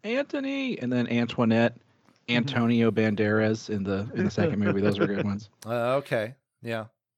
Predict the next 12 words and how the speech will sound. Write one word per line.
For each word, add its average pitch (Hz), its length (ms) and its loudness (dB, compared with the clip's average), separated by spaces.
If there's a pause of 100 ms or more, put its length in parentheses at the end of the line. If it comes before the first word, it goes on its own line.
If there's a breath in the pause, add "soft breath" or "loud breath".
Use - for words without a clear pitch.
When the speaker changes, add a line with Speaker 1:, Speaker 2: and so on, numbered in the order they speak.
Speaker 3:
Hmm. 127 240 -10 (880 loud breath)
Speaker 1:
What 165 140 8
are 254 40 6
we 269 100 6
talking 277 240 2
about? 294 260 2 (220)
Speaker 3:
Uh, 131 40 0
Speaker 2:
Uh, 269 840 6
we're 262 80 -6
talking 294 200 -2
about 269 160 -6
this 240 140 -16